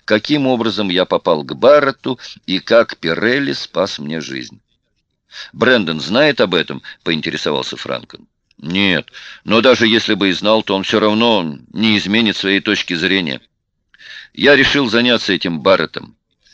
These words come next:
Удочка — такая вещь, которую трудно пронести в дом незаметно, а ведь кто-то пронёс её в квартиру Пирелли. Должны найтись свидетели, которые видели, как её проносили в дом». «Ну, нам пора идти», — я поднялся. «Как только я что-нибудь узнаю,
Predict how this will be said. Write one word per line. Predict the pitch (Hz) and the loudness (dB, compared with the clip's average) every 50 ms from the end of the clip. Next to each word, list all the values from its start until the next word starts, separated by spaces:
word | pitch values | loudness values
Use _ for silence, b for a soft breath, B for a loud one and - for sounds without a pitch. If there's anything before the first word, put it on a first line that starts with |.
| B B B B B | B B B B B
Удочка — | - 135 160 151 120 110 - - 101 101 | 0 2 4 4 4 2 0 -2 -2 0
такая | - 107 104 - 127 123 117 | 0 0 2 2 2 4 4
вещь, | 120 131 135 123 - | 4 2 2 0 0
которую | - 113 - - 113 110 110 104 | -2 -2 0 0 0 2 0 0
трудно | - - 113 123 143 131 101 117 110 | -2 -2 -2 -2 -2 -2 -2 -2 -4
пронести | - - 101 101 101 98 - - 113 117 | -4 -4 -4 -2 -2 -4 -4 -4 -4 -4
в | 92 82 | -4 -2
дом | 78 117 110 104 | -2 0 0 0
незаметно, | 104 104 95 101 107 107 104 90 - - 76 | 0 0 0 0 0 0 0 -2 -2 -4 -2
а | 80 | 0
ведь | 87 101 - - | 0 0 0 -2
кто-то | - - - - 113 92 - - | -6 -4 0 0 0 0 0 -4
пронёс | - - 87 98 107 131 165 160 - - | -6 -4 -2 -2 0 0 -2 -2 -2 0
её | 90 78 71 | 0 0 -2
в | - | -4
квартиру | - 78 82 80 - - 76 71 80 76 | -4 -4 -4 -4 -4 -6 -8 -8 -8 -6
Пирелли. | - 87 82 - 73 78 65 64 62 58 - _ _ _ _ _ B B B B B B B | -6 -6 -4 -2 -2 -4 -4 -4 -8 -12 -16 _ _ _ _ _ B B B B B B B
Должны | B - 104 110 107 - 139 151 147 | B 0 0 0 0 0 0 0 2
найтись | 143 139 131 - 135 127 | 2 0 0 0 -2 -2
свидетели, | - - - 117 123 104 117 120 113 - 110 107 | -2 -2 -2 0 0 2 2 2 2 0 -2 -2
которые | 104 - 104 - 120 113 113 117 | 0 0 0 0 2 2 2 2
видели, | 101 87 92 107 110 98 98 92 | 2 2 0 0 0 0 0 -2
как | 92 - 90 87 - | -2 0 -2 -2 0
её | 90 87 92 | 0 -2 -2
проносили | - - - 82 85 82 80 78 - - 90 85 | -2 -4 -6 -6 -4 -4 -4 -4 -6 -6 -6 -6
в | 71 60 | -6 -8
дом». | 64 62 73 69 64 55 _ _ _ _ _ _ _ _ _ _ _ _ _ _ _ _ _ - - - B B B B B B B B B B | -8 -8 -8 -8 -8 -10 _ _ _ _ _ _ _ _ _ _ _ _ _ _ _ _ _ -20 -20 -20 B B B B B B B B B B
«Ну, | B 117 156 | B 2 4
нам | 170 147 147 143 | 6 4 4 4
пора | - 127 123 127 127 123 | 4 4 6 6 6 4
идти», — | 113 - - 120 120 123 117 _ _ | 2 0 0 0 0 0 -4 _ _
я | - - 98 98 | -2 0 0 2
поднялся. | - 92 87 - 87 87 82 78 - 80 76 - _ _ B B B B B B | 2 0 0 0 0 0 0 0 -4 -8 -12 -12 _ _ B B B B B B
«Как | - 135 139 | 2 2 4
только | - - 143 139 - 123 | 4 2 2 2 4 2
я | 120 113 | 2 2
что-нибудь | - - 123 120 107 101 104 - | 0 0 -2 0 0 -2 -2 -2
узнаю, | 92 90 80 82 92 104 127 147 151 151 147 | -4 -8 -6 -4 -2 0 0 2 0 -2 -4